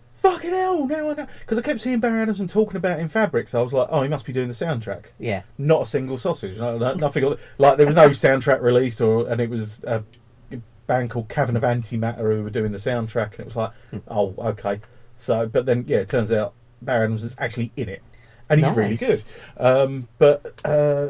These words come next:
Speaker 1: yeah, so you've got their film, and then you've got a, a story about, uh, but she works in a bank, and her bosses are s-,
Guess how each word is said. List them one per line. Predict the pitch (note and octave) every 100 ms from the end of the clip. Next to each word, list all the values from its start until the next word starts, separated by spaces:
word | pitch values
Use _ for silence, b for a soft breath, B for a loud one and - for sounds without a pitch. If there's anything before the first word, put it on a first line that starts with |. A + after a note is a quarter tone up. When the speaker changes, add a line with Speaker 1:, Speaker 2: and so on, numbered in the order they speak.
| -
Speaker 1:
yeah, | G3 D#3
so | - D3+
you've | F3
got | E3+
their | E3 G3+
film, | D#3+ - G#2+ A#2
and | A#2
then | C#3
you've | C3+
got | D3 C#3+ - b b b _ -
a, | D#3 -
a | C#3
story | - - G3+ G#3 G3
about, | E3+ F3 F3 E3 -
uh, | D3 D3 -
but | D3
she | G#3
works | G#3+ F#3+ D#3
in |
a | D#3+
bank, | D3+ D#3 D3
and | D3
her | B2+ D#3
bosses | C#3+ D3+ - C#3+ C3+ -
are | C3+ C3
s-, | A#2+